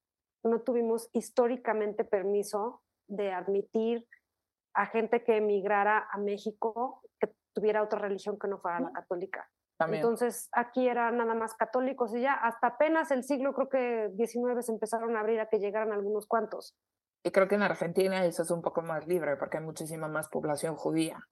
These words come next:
Speaker 3: por
Speaker 1: Exacto.
Speaker 3: ejemplo.
Speaker 1: Exacto.
Speaker 3: No, porque,
Speaker 1: La
Speaker 3: porque sí,
Speaker 1: diversidad, sí, abre
Speaker 3: la
Speaker 1: la cabeza.
Speaker 3: diversidad abre la cabeza.
Speaker 1: Mm.
Speaker 2: Claro.
Speaker 3: Y creo, y yo, en ese sentido, yo creo que yo crecí en una casa que apar-,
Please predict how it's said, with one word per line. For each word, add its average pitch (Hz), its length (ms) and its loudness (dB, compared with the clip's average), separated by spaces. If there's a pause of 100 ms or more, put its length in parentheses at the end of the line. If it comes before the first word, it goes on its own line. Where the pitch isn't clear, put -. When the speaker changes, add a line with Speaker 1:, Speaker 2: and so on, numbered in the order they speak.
(340)
Speaker 3:
por 233 100 -2
Speaker 1:
Exacto. 165 160 6 (100)
Speaker 3:
ejemplo. - 260 0 (680)
Speaker 1:
Exacto. 233 600 -2 (680)
Speaker 3:
No, 190 340 4 (440)
porque, 208 360 8
Speaker 1:
La 233 100 6
Speaker 3:
porque 240 300 8
sí, 339 140 6
Speaker 1:
diversidad, 269 460 8 (100)
sí, - 400 -2 (180)
abre 254 240 8
Speaker 3:
la - 60 10
Speaker 1:
la 202 40 12
cabeza. 208 140 10
Speaker 3:
diversidad 262 600 6
abre 285 180 4
la 226 200 2
cabeza. 160 720 -2 (240)
Speaker 1:
Mm. 254 280 8
Speaker 2:
Claro. 233 280 8
Speaker 3:
Y - 20 8
creo, 202 400 8 (340)
y 185 220 -2
yo, 220 500 8 (140)
en 175 160 6
ese 180 220 6
sentido, 185 400 6
yo 185 200 4
creo 185 180 4
que 180 100 -6
yo 190 180 2
crecí 185 300 -2
en 170 140 -4
una 175 280 -4
casa 175 640 2 (500)
que 180 80 4
apar-, 165 300 4